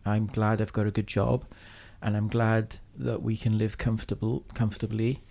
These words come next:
um, and that we have enough money to live. But I've never, I've never been one of these people who think, "I've got to win the lottery," or, "I've got to have more money." So I would probably definitely say to that, I would rather have more time,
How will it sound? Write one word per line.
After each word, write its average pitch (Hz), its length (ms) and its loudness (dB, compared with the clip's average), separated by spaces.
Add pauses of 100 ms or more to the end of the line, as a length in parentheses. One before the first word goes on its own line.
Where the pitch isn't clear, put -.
(480)
um, 117 400 2
and 117 180 4
that 117 140 2
we 120 200 2
have 113 320 2
enough 127 260 4
money 120 200 4
to 127 140 -2
live. 135 360 0 (160)
But 135 440 -2
I've 131 160 2
never, 147 600 6 (200)
I've 120 120 -2
never 147 200 2
been 135 200 2
one 127 120 6
of 120 60 2
these 117 160 2
people 120 320 -2
who 117 60 2
think, 113 420 0 (760)
"I've 120 160 0
got 123 120 6
to 123 60 6
win 120 160 8
the 117 100 6
lottery," 113 600 2
or, 113 220 2
"I've 110 100 -2
got 110 140 2
to 110 60 2
have 110 380 0
more 117 260 8
money." 98 340 4 (640)
So 123 760 4 (120)
I 120 160 4
would 123 280 2
probably 131 480 0
definitely 123 500 0
say 113 240 2
to 113 160 -4
that, 107 260 0
I 113 140 0
would 113 160 0
rather 110 280 0
have 104 280 0
more 107 220 2
time, 101 420 2